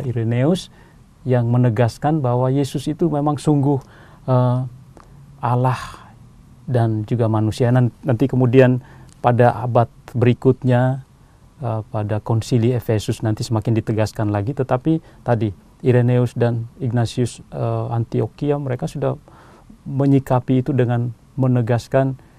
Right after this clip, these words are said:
Yesus itu sungguh, eh, Allah yang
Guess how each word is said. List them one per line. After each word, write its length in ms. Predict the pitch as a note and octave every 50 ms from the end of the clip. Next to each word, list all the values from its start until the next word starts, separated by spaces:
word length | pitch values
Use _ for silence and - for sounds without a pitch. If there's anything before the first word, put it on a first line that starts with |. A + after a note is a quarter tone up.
| - - _
Yesus 380 | - C3+ B2+ - C#3 B2+ - -
itu 240 | C3 A#2+ - C#3+
sungguh, 440 | B2+ - C#3+ C3+ C3+ C3 B2+ C3 A#2+ - - - - _ _ _ _ - - _ - - - - _ _ _ - _ _ _ _ _
eh, 320 | - B2+ B2 A#2+ A#2+ A#2+ B2+ C3 - - - _ _ - - -
Allah 400 | - - A#2+ B2+ B2+ B2+ B2 A#2+ - - - - -
yang 280 | C#3+ C3 B2 A#2 A#2